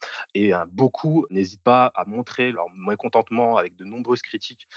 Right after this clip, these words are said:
sur le projet de, de Belt and Road. Donc, effectivement, la cohabitation, euh, est, est en effet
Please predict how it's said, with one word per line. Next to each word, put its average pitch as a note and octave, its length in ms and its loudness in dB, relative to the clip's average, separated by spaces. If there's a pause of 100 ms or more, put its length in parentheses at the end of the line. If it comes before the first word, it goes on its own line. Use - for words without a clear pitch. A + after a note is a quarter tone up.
(120)
sur - 160 0
le F#2+ 80 2
projet A2 380 2
de, F2+ 240 -2
de F#2+ 120 0
Belt G2+ 300 0
and F#2+ 100 0
Road. C#3 360 -2 (340)
Donc, F#2+ 240 -6
effectivement, B2+ 380 2
la F#2+ 80 6
cohabitation, A#2 800 0 (140)
euh, F2+ 80 -6
est, F2+ 200 -4 (300)
est G2+ 160 -2
en G#2+ 60 0
effet A2 180 -2